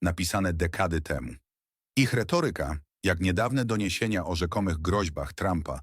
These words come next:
wobec Moskwy i Pekinu, bardziej przypomina kiepski stand-up niż poważną dyplomację międzynarodową. Kreml i Pekin reagują na te wystąpienia z ironicznym spokojem.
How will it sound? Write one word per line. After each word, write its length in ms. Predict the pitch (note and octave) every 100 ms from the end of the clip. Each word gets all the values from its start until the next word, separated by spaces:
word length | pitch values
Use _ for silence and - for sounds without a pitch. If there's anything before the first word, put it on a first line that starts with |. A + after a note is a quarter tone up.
| - _ _
wobec 300 | F#2+ E2+ -
Moskwy 380 | F2+ F#2 - E2+
i 60 |
Pekinu, 480 | D2 D#2 - F2+ D2 D2 - _ _ _
bardziej 400 | D#2 F#2 G2 G2
przypomina 580 | E2 G#2 F2 E2+ F2+ D2+
kiepski 440 | D2 G#2 - - D#2+
stand-up 440 | - E2+ D#2 D2 C#2+
niż 160 | D2+
poważną 520 | - D#2+ E2 D#2+ D2+ D2
dyplomację 560 | D2+ D#2 D#2+ D#2 C#2
międzynarodową. 760 | C#2 C#2 C2 C2 C2 C2+ B1 C2+ - _ _ _ _ _ _ _ _ _ _ _ _ _ _ _ _ _ _ _ _ _ _
Kreml 440 | - A#2+ D3 E3+ D#3
i 120 | -
Pekin 460 | E2+ G#2+ F#2 F#2 E2
reagują 520 | E2 D#2+ D#2 A2 B2
na 140 | G#2+ F2
te 120 | F2
wystąpienia 640 | E2 - D2+ D2 F#2 F2
z 120 | D#2+ -
ironicznym 640 | G#2+ F#2 E2+ F2 - D#2+
spokojem. 600 | - - D#2+ C2+ C2 B1+